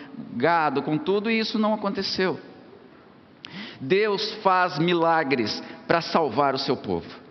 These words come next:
E aí talvez você possa dizer, "Mas, então tudo bem, era um milagre grandioso para salvar muitas pessoas, mais a-, cerca de seiscentos mil homens,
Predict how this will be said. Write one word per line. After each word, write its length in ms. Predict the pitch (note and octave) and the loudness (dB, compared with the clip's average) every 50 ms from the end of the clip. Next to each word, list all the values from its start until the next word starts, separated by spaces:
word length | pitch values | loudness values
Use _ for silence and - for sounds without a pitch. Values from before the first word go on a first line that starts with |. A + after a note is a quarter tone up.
| - - - - - - - - - - - - - - - - - - - - - - - - - - | -20 -20 -20 -20 -20 -20 -20 -20 -20 -20 -20 -20 -20 -20 -20 -20 -20 -20 -20 -20 -20 -20 -20 -20 -8 -2
E 100 | G2+ G2+ | 0 0
aí 140 | G2+ A2 A#2 | 2 2 2
talvez 340 | A2+ G#2+ G2 G#2+ A2+ G#2+ G#2 | 0 0 0 0 -2 -2 -2
você 120 | - - | -6 -4
possa 300 | - A#2 A#2 A2+ - - | -2 0 -2 -2 -2 -6
dizer, 220 | G2+ - A#2+ A#2 | -4 0 0 0
"Mas, 460 | G#2+ A#2 A#2+ A2+ A2 G#2+ - - - - - - - - - - - - - - - | 2 2 2 0 0 -2 -6 -10 -14 -16 -18 -20 -20 -20 -20 -20 -20 -20 -20 -10 -8
então 240 | C3+ C#3 D3+ D3+ D#3 | -4 -2 -2 -2 -2
tudo 180 | - - - | -4 -8 -6
bem, 420 | G#3+ F#3+ F#3+ F#3 E3+ C3 D#2 D2 - - - - - - - - - | -2 0 0 2 0 0 -2 -4 -8 -12 -16 -20 -20 -20 -20 -18 -10
era 200 | - - G#2 A2 | -4 -2 0 0
um 220 | D3 F#3 G3+ F3+ D3 | 0 0 0 0 0
milagre 480 | B2 A2+ G#2+ A2 G2 G#2+ A#2+ B2+ C3 | 2 2 2 2 2 2 2 2 0
grandioso 720 | A#2+ A2+ B2 B2+ C3 C3 A#2+ A2+ G#2+ A2 B2+ D#3+ F#3+ A3 C4+ - - - - | 0 0 0 0 0 0 0 0 0 0 0 0 -2 -4 -8 -10 -12 -6 -2
para 160 | F#3+ G3 F#3+ | -2 -2 0
salvar 880 | F#3+ - D#3 C#3+ A2 G2 A#2 C3 D#3 F#3 E3+ D#3+ - - - - - - - - - - | 0 0 0 0 0 0 0 2 2 2 2 0 -2 -6 -10 -16 -16 -18 -20 -12 -6 -2
muitas 680 | A#2+ C3 C#3+ E3+ G#3 B3 B3 A3+ B3 A#3+ C#3+ B2 B2 | 0 0 2 2 2 2 2 0 0 0 0 0 0
pessoas, 800 | - - G#2+ - - - D3+ C#3+ C3 G2 F2 - - - - - - - - - - - - - - - - - - | -2 -2 -4 -2 -2 0 0 0 0 0 -2 -4 -6 -8 -12 -14 -18 -20 -20 -20 -20 -20 -20 -20 -20 -20 -20 -16 -12
mais 640 | D#2 D#2+ E2 G#2+ C3+ D#3 D#3 C#3 A#2+ - - - - | -4 0 2 2 4 2 2 -2 -2 -6 -8 -8 -6
a-, 80 | - F2 - - - | -6 -6 -6 -8 -14
cerca 440 | - - - - B2 D#3+ E3+ - C3 G#2 | -10 -4 0 2 2 2 2 2 0 0
de 240 | G#2+ A#2 A2 - | 0 0 -2 -2
seiscentos 720 | - - - - C3+ B2+ A#2+ - - F3+ F#3+ F3 - C#3 A#2+ | -4 -4 0 0 0 0 0 0 0 0 0 0 -2 -2 0
mil 220 | C#3 D#3+ G#3+ A#3+ G3+ | 0 0 0 2 2
homens, 720 | C#3+ C3 C#3+ D#3+ D#3 C#3 B2 F2+ D#2+ D#2+ - - - - | 2 2 2 2 0 0 0 0 0 -2 -2 -6 -8 -10